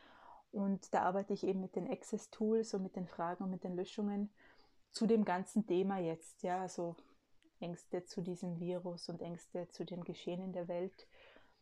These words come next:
dass man das eben, ähm, durchlöscht und mit Fragen,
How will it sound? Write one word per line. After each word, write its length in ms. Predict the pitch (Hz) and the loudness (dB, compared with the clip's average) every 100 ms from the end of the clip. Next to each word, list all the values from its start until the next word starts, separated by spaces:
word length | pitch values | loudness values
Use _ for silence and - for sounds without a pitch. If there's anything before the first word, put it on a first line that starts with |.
| _ | _
dass 140 | 196 | -2
man 120 | 196 190 | 0 0
das 180 | 196 | -2
eben, 500 | - 202 202 196 240 - _ _ - _ _ _ _ _ - 202 | 2 4 4 2 -2 -10 _ _ -20 _ _ _ _ _ -10 -4
ähm, 560 | 196 185 180 180 175 | -2 0 -2 -4 0
durchlöscht 640 | 214 - 214 185 - - 190 | 2 2 2 0 0 -6 -2
und 200 | 175 170 - 185 | -2 -4 -6 -6
mit 220 | 180 - | -6 -6
Fragen, 640 | - 170 165 185 185 185 | -2 2 2 2 0 -2